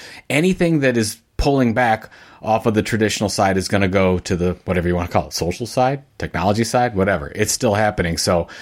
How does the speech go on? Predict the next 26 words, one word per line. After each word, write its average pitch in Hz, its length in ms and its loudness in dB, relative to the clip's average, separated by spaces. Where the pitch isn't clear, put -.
I 113 140 2
think 107 240 -2
that 95 160 0
this 101 240 2
is 90 600 0
comp-, 107 220 2
<laughs> - 20 2
I 403 320 2
think 262 220 2
it's 147 180 2
wrong, 127 520 2
first 143 360 -2
of 160 100 2
all. 175 280 0
The 113 80 2
second 180 400 0
thing 107 220 2
is, 123 300 2
let's 196 280 0
just 160 240 0
say, 120 200 2
for 107 200 0
example, 90 460 -2
that 85 220 -2
they're 80 160 -4
right. 76 300 -6